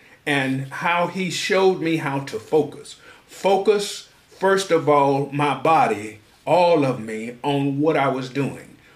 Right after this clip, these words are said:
With the bat in my hand, focus, I focused on, uh, uh, getting my body, the bat,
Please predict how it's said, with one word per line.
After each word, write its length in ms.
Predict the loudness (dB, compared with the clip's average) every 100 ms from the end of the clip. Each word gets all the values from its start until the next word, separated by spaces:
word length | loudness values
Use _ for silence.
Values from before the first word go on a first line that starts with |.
| _
With 200 | -6 -4
the 80 | -4
bat 320 | 0 2 2
in 160 | 2
my 160 | 0 0
hand, 560 | 0 -2 -2 -6 -14 -18 _ _ _ _
focus, 920 | _ -16 0 2 2 -4 -10 -12 -14 -18 _ -20 -20 -6
I 140 | -4
focused 600 | -2 2 2 2 -4 -4 -10
on, 600 | -6 -4 -4 -4 -6 -6 -18 _ -4
uh, 480 | 0 2 0 -4 -10 _ _ _ _ _
uh, 220 | -4 -2 -4 -12 _ _ _ _ -18 -4
getting 300 | 0 0 0
my 160 | 0 -2
body, 720 | 0 2 4 4 0 -2 -8 _ -12
the 200 | -4 -4
bat, 580 | -2 0 2 0 -4